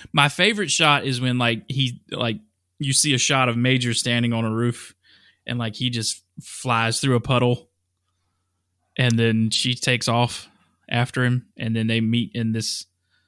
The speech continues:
I don't know what it is. It's just, like, a, an area with, like, a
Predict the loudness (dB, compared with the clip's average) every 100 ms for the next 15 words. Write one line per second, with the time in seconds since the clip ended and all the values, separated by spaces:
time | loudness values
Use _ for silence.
0 | _ _ _ _ _ -2 2 2 4 4
1 | 4 2 -2 -4 -4 -2 -2 -2 -2 -4
2 | -4 -2 0 2 2 2 0 -2 -4 -4